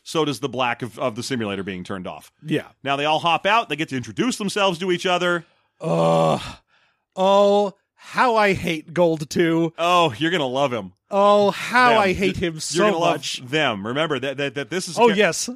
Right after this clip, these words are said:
Speaker 1: this is a character that uses they, them pronouns.
Speaker 2: They're a collective.
Speaker 1: Yes. I don't remember. Was the girl, was it, was it, uh, Sand Skimmer?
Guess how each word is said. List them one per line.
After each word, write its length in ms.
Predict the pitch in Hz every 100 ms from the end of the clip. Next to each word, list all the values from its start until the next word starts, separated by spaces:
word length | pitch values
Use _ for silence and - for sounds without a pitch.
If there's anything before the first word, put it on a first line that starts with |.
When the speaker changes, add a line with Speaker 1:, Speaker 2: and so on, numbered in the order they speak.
| _
Speaker 1:
this 160 | 160 170
is 80 | 185
a 60 |
character 300 | 180 196 175 170
that 80 |
uses 280 | 170 151 151
they, 180 | 147 143
them 180 | 151 156
pronouns. 520 | 156 135 127 120 113 -
Speaker 2:
They're 240 | 165 254
a 40 | 190
collective. 560 | 175 196 - 151 110
Speaker 1:
Yes. 240 | 143 127 -
I 100 | 196
don't 80 | 381
remember. 200 | 392 208
Was 120 | 180
the 80 | 180
girl, 420 | 202 370 370 269
was 160 | 185 190
it, 160 | 247
was 180 | 170 170
it, 140 | 196 220
uh, 200 | 208 196
Sand 240 | 202 202 -
Skimmer? 340 | 214 208